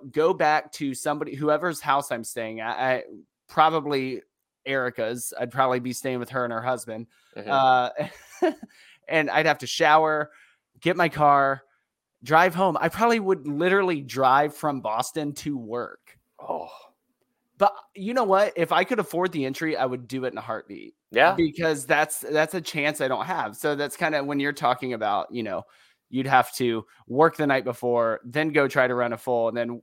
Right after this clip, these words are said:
Speaker 1: work the night after. I mean, I'll be damned. Uh, are you really, if that's your option to use this fitness,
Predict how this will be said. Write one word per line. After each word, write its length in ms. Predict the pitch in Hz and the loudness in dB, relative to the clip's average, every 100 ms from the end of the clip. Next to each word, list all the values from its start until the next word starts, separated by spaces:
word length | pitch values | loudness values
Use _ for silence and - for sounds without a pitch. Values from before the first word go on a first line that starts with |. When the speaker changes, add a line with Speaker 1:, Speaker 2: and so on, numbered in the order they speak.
| _ | _
Speaker 1:
work 240 | 117 131 - | -6 -4 -4
the 80 | 117 | -6
night 200 | 110 110 | -4 -2
after. 460 | 127 - 113 98 - _ _ | -4 -4 -8 -10 -12 _ _
I 40 | 170 | -6
mean, 140 | 151 | 0
I'll 160 | 180 226 | 2 2
be 140 | 175 | 0
damned. 440 | 120 147 170 131 - | -4 0 0 0 0
Uh, 140 | 143 147 | 2 2
are 100 | 113 | 2
you 460 | 151 165 139 120 131 | -2 -2 -4 -10 -6
really, 500 | 139 156 156 139 127 _ _ _ | -2 0 0 -2 -6 _ _ _
if 320 | 175 202 196 - | 0 0 0 -2
that's 380 | 135 147 147 | 6 6 4
your 180 | 131 120 | -4 -2
option 720 | 113 143 - - 98 104 107 _ _ _ _ _ _ _ _ _ _ _ _ _ _ _ _ _ _ _ _ _ - | 2 0 0 -8 -8 -10 -14 _ _ _ _ _ _ _ _ _ _ _ _ _ _ _ _ _ _ _ _ _ -10
to 160 | 160 | -6
use 340 | 147 156 170 139 | -4 -2 -4 -2
this 260 | 135 110 | -4 -4
fitness, 840 | - 147 214 104 95 - - - | -2 0 0 -2 -8 -8 -8 -10